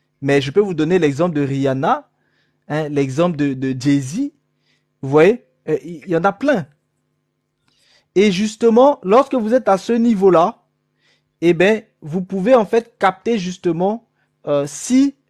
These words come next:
leur essence et leur esprit est contraire à vous, et du coup, ça vous permet de le rejeter.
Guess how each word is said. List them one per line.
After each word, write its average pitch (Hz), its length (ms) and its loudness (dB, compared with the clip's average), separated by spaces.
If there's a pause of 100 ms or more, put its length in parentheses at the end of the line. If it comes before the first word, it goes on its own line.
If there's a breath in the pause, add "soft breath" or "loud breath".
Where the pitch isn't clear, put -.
leur 196 340 2
essence 240 520 0
et 175 80 -2
leur 180 180 2
esprit 208 540 -6 (240)
est 190 160 0
contraire 175 480 -2
à 156 140 2
vous, 147 300 -8 (600)
et 165 120 2
du 151 100 -4
coup, 202 120 -4
ça 190 140 0
vous 170 120 -4
permet 170 340 0
de 170 100 0
le 160 80 0
rejeter. 151 480 -6